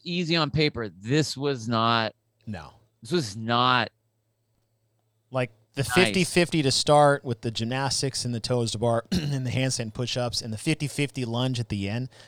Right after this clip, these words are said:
Speaker 2: The fifty fifty in the middle by itself
Speaker 1: Hmm.
Speaker 2: is twice the time it takes the other two combined.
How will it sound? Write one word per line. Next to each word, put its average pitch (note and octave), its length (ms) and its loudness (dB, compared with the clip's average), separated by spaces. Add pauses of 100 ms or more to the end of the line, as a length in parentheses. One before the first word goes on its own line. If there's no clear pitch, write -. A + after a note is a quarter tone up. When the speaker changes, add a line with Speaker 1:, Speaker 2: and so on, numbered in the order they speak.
Speaker 2:
The D#3 100 4
fifty G#3+ 320 0
fifty E3+ 380 2
in D#3+ 60 2
the D3+ 60 0
middle D3+ 460 4 (380)
by C#3 180 6
itself D#3 720 2 (1300)
Speaker 1:
Hmm. D3+ 140 -6 (300)
Speaker 2:
is C3 420 0 (1500)
twice D#3+ 540 2
the D3+ 100 -2
time C#3+ 340 0
it - 100 -6
takes - 260 -4
the G#2 100 -4
other F#2+ 140 -4
two G2 240 -6
combined. E2 440 -12